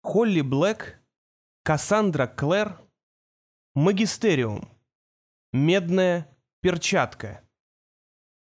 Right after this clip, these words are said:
Посвящается Урсуле Аннабель Линк Грант,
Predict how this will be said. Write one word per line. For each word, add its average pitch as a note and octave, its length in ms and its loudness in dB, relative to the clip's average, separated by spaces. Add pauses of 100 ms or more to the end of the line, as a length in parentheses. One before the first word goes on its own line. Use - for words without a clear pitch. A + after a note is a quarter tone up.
(280)
Посвящается G#3 720 0
Урсуле G#3+ 540 -4
Аннабель E3 520 0
Линк D#3+ 380 -2
Грант, C#3 540 -4